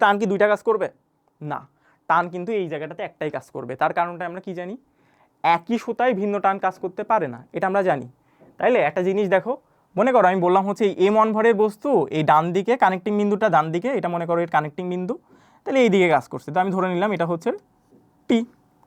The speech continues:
এবার এই এম টু ভরের বস্তুটা কোন দিকে কাজ করছে? এম ওয়ান ভরের দিকে,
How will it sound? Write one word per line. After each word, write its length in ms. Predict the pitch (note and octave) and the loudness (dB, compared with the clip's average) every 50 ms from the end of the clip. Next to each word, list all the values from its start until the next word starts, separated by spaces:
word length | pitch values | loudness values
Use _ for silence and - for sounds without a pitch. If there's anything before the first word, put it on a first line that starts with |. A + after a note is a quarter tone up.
| _ - - _ _ _ _ _ _ - | _ -20 -20 _ _ _ _ _ _ 2
এবার 120 | G3 A#3 B3 B3 | 4 6 6 6
এই 60 | A#3 - G#3+ A3 | 6 6 6 6
এম 100 | A#3 B3+ A#3+ | 6 6 4
টু 60 | D4 C#4 B3 | 4 4 6
ভরের 180 | C4 C4+ C4+ A#3+ | 6 4 4 2
বস্তুটা 240 | C4 B3 - C4 C4 B3+ | 0 0 2 0 2 2
কোন 80 | B3+ B3 A#3 A#3 | 4 2 4 4
দিকে 120 | A#3+ A#3+ A3+ B3 | 4 4 2 2
কাজ 80 | A#3 - - | 0 0 0
করছে? 220 | A#3+ A3 - - B3 B3 - - A3+ | -2 -2 0 -2 -2 -2 0 2 2
এম 60 | A#3 A3+ | 4 4
ওয়ান 100 | A#3 A#3 A3 | 4 2 2
ভরের 180 | A3+ G#3+ G3+ F#3 | 0 0 0 0
দিকে, 160 | G#3+ F#3+ G#3 | 0 0 -2